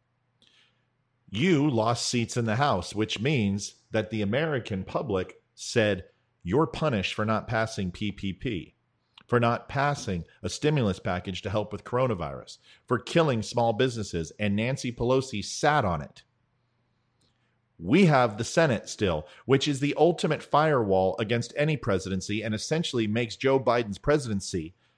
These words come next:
a rubber check and a lame duck presidency. Anything that gets done will be through the Senate.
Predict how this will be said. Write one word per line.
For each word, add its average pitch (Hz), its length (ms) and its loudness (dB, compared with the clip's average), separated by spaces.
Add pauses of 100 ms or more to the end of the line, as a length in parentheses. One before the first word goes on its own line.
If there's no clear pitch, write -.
(640)
a 117 80 6
rubber 123 320 4
check 117 460 -4 (140)
and 113 140 -2
a 110 80 0
lame 113 400 0
duck 107 300 0
presidency. 87 800 -2 (1700)
Anything 127 720 2
that 101 160 -2
gets 113 220 -2
done 101 360 0
will 101 120 0
be 95 180 -2
through 92 200 -6
the 87 100 -4
Senate. - 480 -6